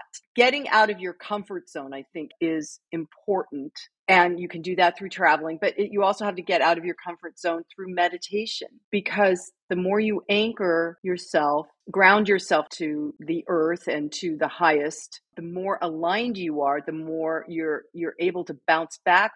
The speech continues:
from trauma decisions or he said, she said kind of stuff, and really see, begin to see with a clear eye. And so I used,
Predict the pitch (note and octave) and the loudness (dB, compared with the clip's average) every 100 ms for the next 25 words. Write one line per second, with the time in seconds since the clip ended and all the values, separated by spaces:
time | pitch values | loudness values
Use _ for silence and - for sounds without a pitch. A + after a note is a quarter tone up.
0 | _ E3 D3 D3+ - - - F3+ F3 E3+ | _ -6 -6 -10 -16 -10 0 0 0 -4
1 | D#3+ - E3+ D3+ E3+ D#3+ E3+ - - D#3 | -10 -10 -8 -8 -8 -6 -8 -10 -4 -2
2 | D3 D3 - - F#3 E3+ F3+ E3 - F#3+ | 0 -2 -4 -8 -6 -4 -2 -2 -2 -4
3 | F3+ F3 D#3 D#3 D#3+ D3 - B2+ C#3+ - | -2 2 2 2 -4 -4 0 2 2 -4
4 | - - _ F3 E3 E3+ A3+ G#3 G#3 - | -20 -20 _ -8 -8 -6 -4 -4 -8 -10
5 | - G3 F3 E3+ E3+ F3+ F3 F3 - F3 | -12 -6 -4 -4 -6 -6 -6 -8 -8 -6
6 | D#3+ D3+ D#3 - - - F3+ E3+ E3+ - | -4 -6 -8 -10 -12 -2 2 4 2 0
7 | - C#3+ C#3+ C3 A#2+ D3+ F3 _ - D#3 | 0 4 4 4 0 -6 -14 _ -6 -2
8 | D3+ D3+ G3 D3+ G#3 A#3+ A3 - | -2 -2 4 6 6 4 -2 -8